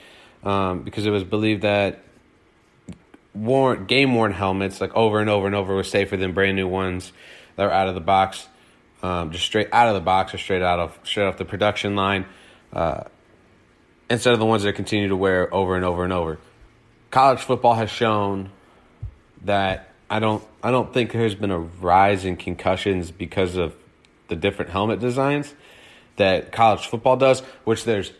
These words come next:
tons and tons of different helmet designs in college. There seems to be a new helmet for almost every major program, at least every week, it seems like.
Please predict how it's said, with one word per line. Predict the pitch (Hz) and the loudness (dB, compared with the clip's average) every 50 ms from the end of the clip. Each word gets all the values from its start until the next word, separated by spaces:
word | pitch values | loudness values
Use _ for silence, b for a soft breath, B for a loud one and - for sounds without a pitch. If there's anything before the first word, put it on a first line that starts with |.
| _ _ - | _ _ -14
tons | - - - 139 127 110 85 76 73 - - | -12 -4 0 0 2 2 0 -4 -8 -10 -6
and | - 110 110 | -4 -4 -4
tons | 104 - - 120 110 98 95 87 87 87 - - - | -4 -2 -2 0 0 0 -2 -4 -6 -12 -16 -8 -6
of | 98 98 92 | -6 -2 0
different | 107 107 - - 104 95 76 - b b b b b b b b b b b | 0 -2 0 -2 -4 -4 -4 -6 b b b b b b b b b b b
helmet | - 131 127 120 113 104 90 | -2 0 2 2 2 0 -2
designs | 95 92 92 98 95 95 92 90 90 85 85 - - _ _ - | -4 -4 -2 0 0 0 0 -2 -4 -6 -8 -14 -20 _ _ -6
in | 95 95 87 | -6 -6 -2
college. | - 92 90 90 90 87 87 | 2 4 4 4 4 2 0
There | 98 107 | -2 -4
seems | 107 - - 135 127 117 107 | -4 -2 0 0 0 0 -2
to | 117 | 0
be | 110 113 | 0 0
a | 101 92 | 0 0
new | 95 98 107 107 104 101 101 95 - - - _ _ _ _ _ _ _ _ _ _ | 0 0 0 0 0 0 -2 -4 -6 -10 -18 _ _ _ _ _ _ _ _ _ _
helmet | - - 113 113 110 101 95 90 82 - - - - | -6 -2 0 0 2 0 0 -2 -4 -8 -16 -14 -2
for | - 110 | 0 2
almost | 107 107 104 92 - - | 2 2 0 -2 -4 -2
every | - 110 104 104 95 | -2 0 0 0 -2
major | 90 92 101 117 117 113 95 98 101 92 | 0 0 2 2 2 2 2 0 -2 -2
program, | 80 - - 107 107 101 95 95 90 90 87 85 87 b b b b b b b b b b b _ _ _ _ - | -2 0 2 2 2 2 2 0 -2 -2 -4 -6 -8 b b b b b b b b b b b _ _ _ _ 0
at | 110 110 107 | 2 2 2
least | 98 104 110 131 151 147 123 104 90 87 - - - - - - - - - _ _ _ _ _ _ _ _ _ - | 0 0 2 4 4 6 4 4 0 -4 -10 -14 -16 -18 -20 -20 -20 -20 -20 _ _ _ _ _ _ _ _ _ -2
every | 107 104 87 95 92 | -2 0 0 0 -2
week, | 90 85 80 76 78 | -2 -2 -4 -6 -6
it | 78 - | -8 -8
seems | - - 87 85 78 | -6 -6 -6 -6 -4
like. | 78 78 76 73 - | -4 -4 -6 -6 -10